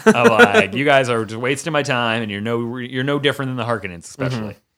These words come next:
Speaker 2: And so then we end up with, uh, the Duke. He kinda chuckles at him. So we're having this awkward conversation. And he, "I detect a sour note in your voice, sir." So I love it. Like, great. Yeah,
Speaker 1: <laughs>
Speaker 2: address it straight on. There's never gonna be, like, coyness with him. And
Speaker 1: Mm-hmm.
Speaker 2: "We've waited in here with our mob of tame killers, eh?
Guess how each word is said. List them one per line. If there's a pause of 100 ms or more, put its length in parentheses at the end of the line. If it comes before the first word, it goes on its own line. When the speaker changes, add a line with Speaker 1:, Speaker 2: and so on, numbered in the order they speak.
(360)
Speaker 2:
And
so
then
we
end
up
with,
uh,
the
Duke.
He
kinda
chuckles
at
him.
So
we're
having
this
awkward
conversation. (400)
And
he,
"I
detect
a
sour
note
in
your
voice,
sir." (160)
So
I
love
it.
Like,
great.
Yeah, (100)
Speaker 1:
<laughs>
Speaker 2:
address
it
straight
on.
There's
never
gonna
be,
like,
coyness
with
him.
And
Speaker 1:
Mm-hmm. (180)
Speaker 2:
"We've
waited
in
here
with
our
mob
of
tame
killers,
eh?